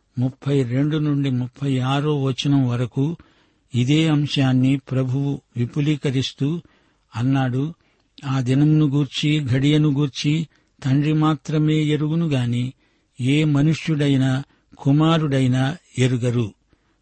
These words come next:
కాలగతులు తండ్రి వశంలో ఉన్నాయి." కాలానికి దేవుడైన తండ్రి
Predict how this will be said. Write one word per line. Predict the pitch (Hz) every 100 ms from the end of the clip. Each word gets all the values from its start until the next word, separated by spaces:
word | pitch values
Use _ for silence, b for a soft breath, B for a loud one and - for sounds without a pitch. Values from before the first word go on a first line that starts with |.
| -
కాలగతులు | - 135 156 165 160 143 127 139
తండ్రి | 147 135 143 156
వశంలో | 156 143 - 139 139 147
ఉన్నాయి." | 143 131 131 123 113 117 _ _ _ _ -
కాలానికి | 123 135 151 160 165 165 151
దేవుడైన | 127 131 151 151 151 147 139
తండ్రి | - 131 143 143 160